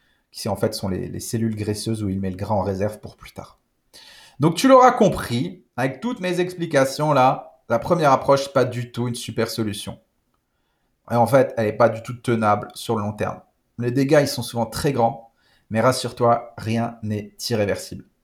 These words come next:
Peut-être que t'es dans ce processus où si tu manges ou tu perds plus de poids, ou, ou si tu manges au moindre écart, tu prends deux kilos,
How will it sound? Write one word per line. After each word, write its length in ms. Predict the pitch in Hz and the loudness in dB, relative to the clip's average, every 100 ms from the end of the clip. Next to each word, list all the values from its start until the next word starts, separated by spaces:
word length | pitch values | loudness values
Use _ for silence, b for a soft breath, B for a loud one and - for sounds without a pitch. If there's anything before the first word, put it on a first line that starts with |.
| _ - | _ -8
Peut-être 300 | 120 120 - | 0 0 -2
que 80 | |
t'es 160 | 120 120 | -8 -6
dans 140 | 110 | -6
ce 80 | 101 | -8
processus 560 | - 117 113 107 120 - | -6 -6 -6 -8 -10 -10
où 60 | |
si 120 | 107 - | -14 -12
tu 120 | 110 | -4
manges 340 | 110 107 101 90 - _ _ _ _ _ _ _ _ _ _ _ - | -2 -2 -2 -6 -8 _ _ _ _ _ _ _ _ _ _ _ -12
ou 60 | 117 | -8
tu 120 | 113 | -2
perds 240 | 117 - | -2 -2
plus 120 | - | -6
de 40 | 120 | -6
poids, 360 | - 135 131 | 2 6 6
ou, 280 | 113 104 98 | 6 2 -4
ou 140 | 92 104 | -8 -10
si 220 | - 113 | -10 -10
tu 160 | - 120 | -8 -4
manges 280 | 123 123 | -2 -2
au 40 | 107 | -2
moindre 240 | 110 107 | 0 0
écart, 260 | 104 120 113 | 0 0 -2
tu 140 | - | -4
prends 180 | - 117 | -6 -4
deux 160 | 110 127 | -2 -4
kilos, 440 | - 113 113 - | -4 -4 -4 -6